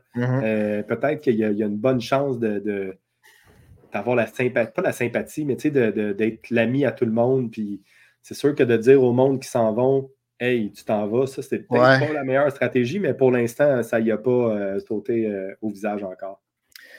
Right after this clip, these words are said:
Speaker 1: Ouais. On va, euh, passer en revue rapidement la semaine un, qui fait déjà quasiment, euh, t-, trois, euh, trois semaines de ça, là. Euh, donc, euh, mes premières impressions dès le départ, euh, c'était, on ramenait un peu ça à l'ancienne, où est-ce que, bon, saison un,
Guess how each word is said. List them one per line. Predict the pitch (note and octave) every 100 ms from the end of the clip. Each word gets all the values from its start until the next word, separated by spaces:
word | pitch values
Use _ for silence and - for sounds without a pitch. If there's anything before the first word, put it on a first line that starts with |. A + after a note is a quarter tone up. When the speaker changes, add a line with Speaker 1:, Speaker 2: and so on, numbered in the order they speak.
| - _
Speaker 1:
Ouais. | A2 G#2+ - _
On | B2+ C3
va, | B2 C#3+ D3+ D3+ C#3 C3+
euh, |
passer | C3 D3+ -
en | B3
revue | D3+ B2+ F#3
rapidement | C#3 B2+ C#3 F3
la | D3
semaine | A#2+ B2+ A#2 A2
un, | C3 F#3
qui | -
fait | - G#2
déjà | A2 A2+
quasiment, | C#3 A#2 B2 C3 C3+
euh, | A2 F#2+
t-, | - -
trois, | - - B2+ C3
euh, | G#2+ F#2+
trois | - C3 B2
semaines | C#3+ D3
de | A2+
ça, | - D#3 E3
là. | D#3+
Euh, | D#3 A#2 G#2 G2+ G2+ G2+ F#2+ F2 A#1 _ _ G#2+
donc, | A2 G#2+ -
euh, | G#2+ G#2+ G#2 - - _ _ _ _ _ _ -
mes | C#3
premières | C#3+ D#3 E3
impressions | C#3+ C3 E3+
dès | C3+ D3
le |
départ, | D3+ C3+ C3 C3 D3 D3+ - A2
euh, | G#2+ G#2+ A2 G#2+ G#2+ A2 -
c'était, | - A2+ C#3 C#3+ D#3
on | C3
ramenait | B2 C#3 D#3
un | E3+
peu | D3+ C#3
ça | E3+ D#3+
à |
l'ancienne, | C#3+ B2 - D#3+ D#3+
où | C3
est-ce | A#2+
que, | - C#3+
bon, | C3+ B2+
saison | A2 D3 C#3+ C#3+ D3
un, | E3